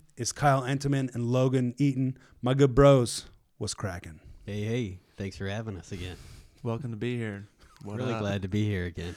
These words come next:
Speaker 1: Tim Brokaw.
Speaker 2: <laughs> Yeah. Great opportunity.
Speaker 3: I'm, I'm really welcome to be here, too. I'm really happy to be here, too.
Speaker 1: <laughs> You're welcome and happy. And I'm happy that you're welcome.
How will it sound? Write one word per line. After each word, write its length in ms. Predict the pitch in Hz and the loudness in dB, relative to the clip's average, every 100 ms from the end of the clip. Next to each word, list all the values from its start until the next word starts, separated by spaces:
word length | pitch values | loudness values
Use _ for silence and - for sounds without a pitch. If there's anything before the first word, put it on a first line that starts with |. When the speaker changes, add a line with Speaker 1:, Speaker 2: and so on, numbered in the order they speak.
| - - _ - | -14 -20 _ -10
Speaker 1:
Tim 260 | - 92 101 | -6 -4 -4
Brokaw. 420 | 92 82 - 80 80 - - - | -6 -8 -10 -14 -14 -14 -14 -10
Speaker 2:
<laughs> 220 | 139 - | -10 -10
Yeah. 160 | 110 98 - - - - - - - - | -14 -14 -16 -18 -16 -16 -16 -18 -14 -2
Great 220 | 120 117 | 2 4
opportunity. 640 | 113 110 101 120 123 90 85 | 2 -2 -2 -2 -2 -4 -6
Speaker 3:
I'm, 100 | 110 | -4
I'm 140 | 113 | -2
really 160 | 117 113 | 0 0
welcome 320 | 110 107 - | 0 -2 -4
to 60 | 104 | -4
be 160 | 107 | -4
here, 160 | 104 101 | -4 -6
too. 180 | - 107 | -8 -10
I'm 120 | 107 104 | -6 -4
really 140 | 104 | -4
happy 260 | 104 104 - | -2 -4 -6
to 60 | |
be 200 | 98 104 | -6 -4
here, 100 | 104 101 | -4 -6
too. 320 | 107 107 95 - _ - | -8 -8 -8 -16 _ -16
Speaker 1:
<laughs> 540 | - - - - - | -16 -18 -20 -20 -10
You're 160 | - 127 | -6 -2
welcome 400 | 139 143 143 135 | -2 -2 -4 -4
and 200 | 110 95 | -4 -6
happy. 420 | 87 80 85 80 - - _ _ _ _ _ _ _ | -10 -12 -14 -16 -20 -20 _ _ _ _ _ _ _
And 80 | 135 | -10
I'm 140 | 139 143 | -8 -6
happy 260 | 135 123 | -6 -6
that 140 | 107 95 | -6 -8
you're 100 | 90 | -10
welcome. 480 | 80 80 - 82 | -12 -14 -16 -16